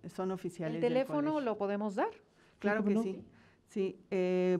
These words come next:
Speaker 1: pueden llamarnos para todas sus dudas al dos dos dos,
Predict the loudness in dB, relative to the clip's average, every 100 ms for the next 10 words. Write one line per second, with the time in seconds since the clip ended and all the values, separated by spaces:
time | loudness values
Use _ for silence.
0 | 2 2 4 2 2 -2 0 2 2 2
1 | 0 0 -2 0 0 0 0 -6 -2 -2
2 | 0 -2 -6 -18 _ -2 2 2 2 0
3 | 0 -2 0 0 -2 -10 -6 -2 -2 -2
4 | -2 -2 -2 -8